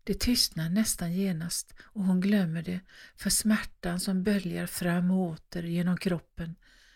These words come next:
Rädslan är vild och vit. Den får henne att sluta andas. Hon är helt ensam.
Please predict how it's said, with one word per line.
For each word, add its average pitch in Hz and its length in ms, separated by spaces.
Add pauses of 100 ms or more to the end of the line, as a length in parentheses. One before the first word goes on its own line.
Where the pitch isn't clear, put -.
(560)
Rädslan 190 760
är 185 80
vild 185 480
och 170 180
vit. - 600 (380)
Den 220 140
får 240 220
henne 208 180
att 202 60
sluta 240 460
andas. 202 760 (560)
Hon 240 200
är 240 40
helt 254 400
ensam. 226 580